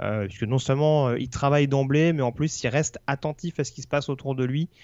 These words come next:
euh, pour pouvoir justement finir les actions si besoin. Donc, euh, voilà, ça reste un profil intéressant. Pour moi, c'est un début de deuxième tour.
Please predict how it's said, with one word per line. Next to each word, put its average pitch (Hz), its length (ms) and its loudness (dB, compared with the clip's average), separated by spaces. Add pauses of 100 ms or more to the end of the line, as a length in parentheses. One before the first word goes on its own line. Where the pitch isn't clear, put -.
(380)
euh, 110 280 2
pour 120 240 0
pouvoir 139 300 2
justement 127 380 -4
finir 131 260 -4
les 117 140 -2
actions 123 240 -6
si - 160 -12
besoin. 120 480 2
Donc, 113 260 -4
euh, 110 60 2
voilà, 98 220 0
ça - 120 -2
reste 127 180 2
un 147 60 2
profil 156 280 0
intéressant. 151 420 0
Pour 175 100 -6
moi, 170 100 2
c'est - 120 -2
un 139 80 2
début 147 240 -2
de 160 40 -6
deuxième 147 300 2
tour. 135 280 0